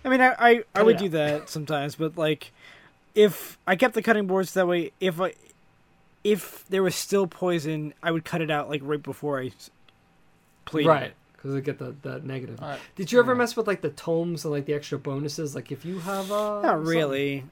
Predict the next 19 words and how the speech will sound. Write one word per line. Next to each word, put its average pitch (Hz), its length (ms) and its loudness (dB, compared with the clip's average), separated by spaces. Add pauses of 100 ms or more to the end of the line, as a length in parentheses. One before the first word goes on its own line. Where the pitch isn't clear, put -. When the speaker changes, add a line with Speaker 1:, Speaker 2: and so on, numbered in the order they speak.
(180)
Speaker 1:
Um, 180 600 0 (340)
'cause 202 180 -2
it, 226 200 2 (560)
I 220 160 8
always, 269 240 6
like, 202 220 2
theoretically 233 760 2
I 226 120 2
wanted 175 420 -2
to. 208 240 0
I 180 80 2
was 156 100 -2
like, 160 160 -6
"I 170 80 0
wanna 180 240 2
make 170 220 0
only 175 260 -2
vegetarian 175 800 0
stuff." 175 760 -4